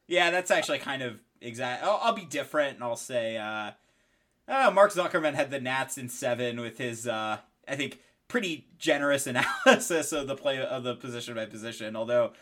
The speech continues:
I mean, obviously, very smart and good writer. Um, I, you know, I would say, uh, yeah, I mean,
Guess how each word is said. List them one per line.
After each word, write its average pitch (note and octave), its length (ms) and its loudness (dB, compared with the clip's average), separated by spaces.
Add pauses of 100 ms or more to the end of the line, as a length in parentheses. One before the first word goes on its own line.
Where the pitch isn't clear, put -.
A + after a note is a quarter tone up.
(120)
I C#3+ 60 -4
mean, D3 120 2
obviously, C3+ 400 0
very A#2+ 260 4
smart A2 340 0
and G#2 100 -6
good G2+ 140 -4
writer. A2+ 500 2
Um, E3 380 4 (720)
I, F3+ 160 -2
you A#3 320 -4
know, A#3 180 0
I B3 140 0
would C#4+ 180 -4
say, D#3+ 720 2
uh, - 40 0 (580)
yeah, D3+ 500 4
I E3+ 80 -2
mean, D#3+ 400 -2